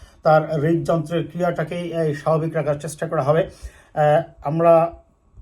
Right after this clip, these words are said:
আজকে, আমি কালকে একটি ভিডিও করেছিলাম, বলছিলাম যে বাংলাদেশ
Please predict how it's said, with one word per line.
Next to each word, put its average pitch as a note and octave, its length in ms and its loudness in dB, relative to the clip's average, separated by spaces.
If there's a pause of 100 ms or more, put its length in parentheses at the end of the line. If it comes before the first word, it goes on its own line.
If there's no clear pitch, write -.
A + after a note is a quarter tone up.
(140)
আজকে, E3 380 0 (100)
আমি D#3 180 -2
কালকে E3+ 280 -2
একটি F3 320 -8
ভিডিও D3 280 -6
করেছিলাম, E3+ 460 -6
বলছিলাম D#3 440 -6
যে D3+ 100 -4
বাংলাদেশ D3+ 640 -6